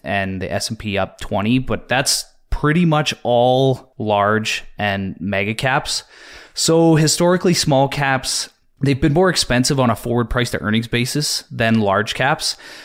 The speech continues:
But since the market corrected in late twenty twenty-one and the, and the bubble kind of burst, I guess you could say, in the markets, and they went on that huge drawdown, uh, large caps have taken over, and the valuation gap between small and large caps is the largest it's been in twenty years,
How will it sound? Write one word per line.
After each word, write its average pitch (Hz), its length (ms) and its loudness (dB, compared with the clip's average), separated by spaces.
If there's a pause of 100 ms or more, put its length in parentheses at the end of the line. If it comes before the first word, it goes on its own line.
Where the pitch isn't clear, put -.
(140)
But 123 140 2
since - 500 2
the 190 140 2
market 123 640 2
corrected 113 720 -2
in 110 460 0
late 101 240 -2
twenty 110 280 -2
twenty-one 101 560 -2
and 104 280 -2
the, 101 140 -4
and 104 200 0
the 98 360 0
bubble 113 360 0
kind 117 260 -2
of 113 100 -6
burst, 113 320 -2
I 117 60 -2
guess 113 200 -6
you 117 80 -4
could 120 140 -6
say, 110 160 -4
in 117 80 0
the 110 60 2
markets, 101 440 -2
and 113 100 -2
they 104 60 -2
went 110 200 0
on 104 80 0
that 95 160 -2
huge 110 400 -4
drawdown, 110 520 0 (480)
uh, 120 220 2
large 127 300 2
caps 135 220 0
have 127 100 -6
taken 117 260 0
over, 123 380 2
and 110 200 2
the 110 40 2
valuation 120 640 2
gap 107 420 -2
between 110 540 2
small 113 340 2
and 107 120 0
large 98 240 0
caps 131 320 -4
is 113 160 -4
the 101 80 -2
largest 104 480 0
it's 107 140 -6
been 104 340 0
in 101 300 -4
twenty 113 360 0
years, 110 560 -4